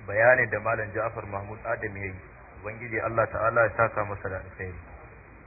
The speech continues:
Muna ƙara ba wa jama'a haƙuri, kuma don Allah a ƙara bayar da goyon baya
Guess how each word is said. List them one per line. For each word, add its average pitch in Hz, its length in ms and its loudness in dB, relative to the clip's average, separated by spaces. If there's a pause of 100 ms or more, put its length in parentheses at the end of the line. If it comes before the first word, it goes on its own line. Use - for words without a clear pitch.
(400)
Muna 131 240 4
ƙara 123 280 8
ba 120 160 8
wa 113 120 4
jama'a 104 380 0
haƙuri, 110 580 -4
kuma 113 240 -4
don 113 200 -2
Allah 120 320 -2
a 104 60 -2
ƙara 113 260 4
bayar 110 340 2
da 101 120 -4
goyon 101 420 -4
baya 104 320 4